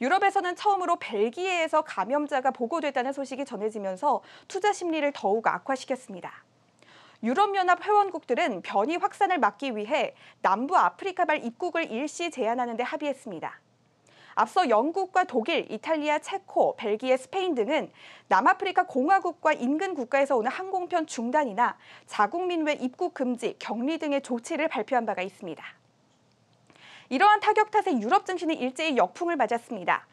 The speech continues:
독일의 닥스 지수는 주간 기준 오점오구 퍼센트, 프랑스의 까크 지수는 오점이사 퍼센트,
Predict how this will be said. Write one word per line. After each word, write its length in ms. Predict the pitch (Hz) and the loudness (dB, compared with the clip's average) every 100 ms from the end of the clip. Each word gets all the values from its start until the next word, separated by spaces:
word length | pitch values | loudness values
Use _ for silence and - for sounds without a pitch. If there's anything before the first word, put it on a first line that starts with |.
| - - | -20 -6
독일의 320 | 294 311 349 | -2 2 2
닥스 380 | 349 - - 381 | 2 -2 -2 -4
지수는 420 | 359 359 311 320 | -4 -4 -4 -4
주간 320 | - 233 320 | -4 0 0
기준 240 | 285 285 294 | 0 -4 -4
오점오구 720 | - 226 294 269 240 277 349 | -4 0 0 2 0 -2 -2
퍼센트, 560 | 339 294 214 190 233 - - - | -2 -2 -4 -4 -4 -4 -14 -2
프랑스의 400 | - 381 370 349 | 0 0 0 -2
까크 300 | 415 427 392 | 0 0 -4
지수는 460 | 330 - 262 359 - | -4 -4 -2 -2 0
오점이사 600 | 214 220 269 240 254 339 | -2 0 -2 -2 0 2
퍼센트, 560 | 339 294 254 214 - | 2 2 0 -2 -8